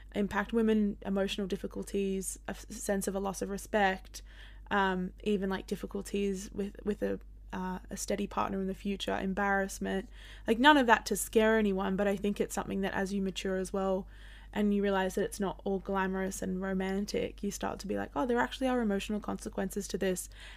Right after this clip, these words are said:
And it's okay to be someone who says, "This isn't for me."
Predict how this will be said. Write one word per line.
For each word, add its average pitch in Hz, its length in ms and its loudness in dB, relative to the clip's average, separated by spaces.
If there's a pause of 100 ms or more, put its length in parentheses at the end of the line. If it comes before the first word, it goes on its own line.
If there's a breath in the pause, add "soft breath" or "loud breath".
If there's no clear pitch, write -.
And 226 140 6
it's - 120 -4 (140)
okay 226 640 10
to 233 160 2
be 202 160 2
someone 196 380 0
who 196 120 0
says, 185 440 0 (320 loud breath)
"This 220 160 6
isn't 208 260 0
for 208 100 -4
me." 208 380 0